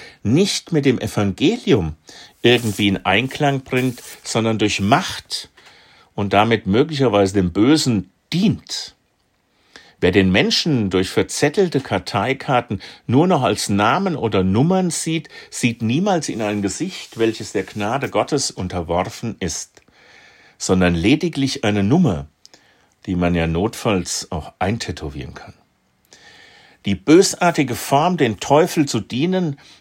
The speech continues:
muss allen spätestens seit dem fünfzehnten September in den deutschen kirchlichen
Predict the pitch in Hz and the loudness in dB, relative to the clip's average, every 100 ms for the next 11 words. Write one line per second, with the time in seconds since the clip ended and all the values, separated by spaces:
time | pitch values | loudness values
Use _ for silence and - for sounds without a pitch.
0 | - 123 - - 127 180 131 - - 120 | -2 -2 0 2 4 4 2 -2 0 2
1 | 165 190 165 - 156 - 120 135 180 143 | 2 0 -4 -4 -4 -2 0 0 0 -4
2 | - 170 190 - - 156 131 - 113 110 | -2 -4 -4 -8 -4 0 -2 -4 -4 -2
3 | - 120 131 165 127 - _ - 165 196 | -2 -4 -2 0 -2 -2 _ 0 2 4
4 | 156 123 101 117 190 - 156 - 123 175 | 4 4 4 4 4 2 0 0 0 0
5 | 175 147 123 | -2 -2 -4